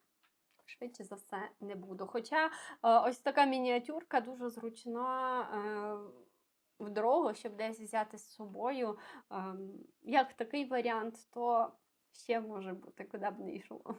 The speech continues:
На третьому місці. І також, е, це не супер третє місце. Я б віддала, е, також четверте місце цій пудрі, але вона мені сподобалася більше, ніж Charlotte Tilbury.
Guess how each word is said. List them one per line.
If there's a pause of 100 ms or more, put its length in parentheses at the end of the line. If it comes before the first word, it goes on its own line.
На
третьому
місці. (500)
І
також, (540)
е, (300)
це
не
супер
третє
місце. (240)
Я
б
віддала, (320)
е,
також
четверте
місце
цій
пудрі, (220)
але
вона
мені
сподобалася
більше,
ніж
Charlotte
Tilbury.